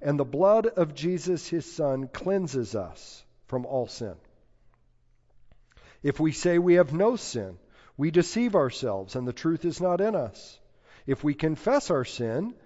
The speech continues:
he is faithful and just to forgive us our sins and to cleanse us from all unrighteousness.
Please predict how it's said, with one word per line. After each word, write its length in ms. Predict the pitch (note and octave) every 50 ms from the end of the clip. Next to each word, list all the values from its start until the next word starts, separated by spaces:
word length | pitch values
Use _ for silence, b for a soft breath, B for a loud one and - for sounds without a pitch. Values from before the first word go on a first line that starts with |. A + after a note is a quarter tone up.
| b b b b b
he 160 | - - E3+
is 140 | E3+ D#3 E3
faithful 500 | - - G3 G#3 A3+ G#3 - - E3+ D3
and 160 | C#3+ D3+ D3
just 380 | C3+ C#3 F3+ F#3+ F#3+ D#3+ - -
to 80 | E3 C#3
forgive 400 | - D3+ C3+ C3 F3 A3+ A#3+ A#3
us 180 | E3+ - -
our 120 | C3+ A#2+ A2+
sins 540 | - - - A#2+ A2+ A#2 C#3 F3+ F#3+ - B B B B -
and 140 | B2+ C3 C3
to 80 | C3+
cleanse 400 | - - - F#3 G3+ F#3+ D#3+ A#2+
us 280 | A#2 G#2+ A2 G#2+ - -
from 280 | - - A#2+ A#2 A#2 A#2 -
all 340 | - C#3 C3+ C3+ C3+ C3+ B2+
unrighteousness. 1080 | A#2+ A#2 A#2 A2 G#2+ G#2+ G#2 - - G2 G2 - - F#2+ F2+ F2 - - - - -